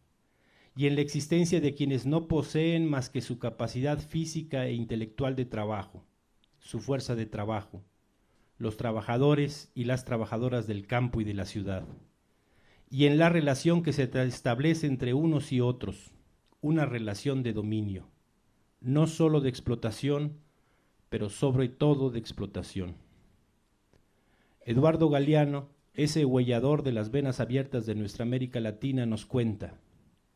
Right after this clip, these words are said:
Grandes invenciones de la humanidad. No se sabe quién inventó la rueda que mueve las carretillas y las máquinas, pero sí se conoce el nombre del inventor de la rueda que mueve la economía.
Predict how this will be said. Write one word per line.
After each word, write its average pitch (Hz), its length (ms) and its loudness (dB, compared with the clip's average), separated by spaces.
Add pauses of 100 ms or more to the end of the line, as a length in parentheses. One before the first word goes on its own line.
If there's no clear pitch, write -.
(640)
Grandes 156 520 2
invenciones 127 580 2
de 131 80 2
la 123 80 0
humanidad. 107 520 0 (1200)
No 147 240 6
se 165 160 4
sabe 160 400 2
quién 156 220 6
inventó 127 480 2
la 131 160 2
rueda 127 380 0
que 123 120 -4
mueve 127 300 0
las 110 180 -4
carretillas 113 680 -4
y 117 40 -4
las 101 220 -6
máquinas, 123 640 -4 (480)
pero 113 180 0
sí 139 140 -6
se 131 220 -2
conoce 131 420 0
el 117 140 0
nombre 135 360 2
del 113 120 -2
inventor 110 580 0
de 131 100 0
la 113 120 0
rueda 120 400 0
que - 120 -4
mueve 117 280 0
la 107 80 0
economía. 101 640 -2